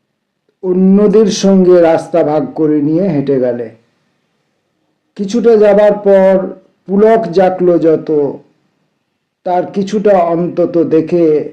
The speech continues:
বিশ্বাস করনি তত। তোমাকে বকুল ফুলে মালায় কিভাবে রাখা হলো, অথচ বিরহস্থলে সন্ধ্যা তারা ছিল।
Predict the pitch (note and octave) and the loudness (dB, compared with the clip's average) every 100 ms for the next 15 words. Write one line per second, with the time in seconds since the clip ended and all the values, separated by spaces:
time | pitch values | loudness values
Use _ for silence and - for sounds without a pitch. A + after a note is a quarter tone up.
0 | _ C#3+ D#3 D3+ - F3 E3+ - D#3+ C#3+ | _ -6 -6 -6 -6 -4 -4 -6 -6 -4
1 | C#3 B2+ B2+ A#2+ - A#2+ - _ _ _ | -2 -4 -4 -6 -8 -14 -18 _ _ _
2 | _ _ - - - _ _ _ _ _ | _ _ -20 -20 -20 _ _ _ _ _
3 | _ _ _ _ _ G3 G#3 G#3+ A3+ F#3+ | _ _ _ _ _ -2 -2 0 2 2
4 | G3+ - A3 G#3 - G#3 G#3 G#3 G3+ - | 2 0 -2 -2 -2 0 2 2 0 -2
5 | E3 E3+ F#3 F#3+ F#3+ F#3+ F3+ F#3 F3+ F#3 | -4 -2 0 2 2 2 0 -2 0 2
6 | F#3 F3+ F3 F#3 F3 F3 E3+ E3+ D#3+ - | 2 2 0 0 0 0 2 2 0 -6
7 | _ _ _ _ _ _ _ _ _ _ | _ _ _ _ _ _ _ _ _ _
8 | _ _ - F#3+ A3 G3 A3+ F3+ F#3+ G3+ | _ _ -8 -2 -2 0 0 2 2 4
9 | G3 G#3 - - F#3 E3+ E3+ D#3+ - D#3+ | 2 -2 -6 -4 -2 2 2 2 0 -4
10 | D#3+ D3 D3+ D3 C3 B2+ - B2+ A#2+ | -2 -2 -2 -2 -2 -4 -8 -12 -12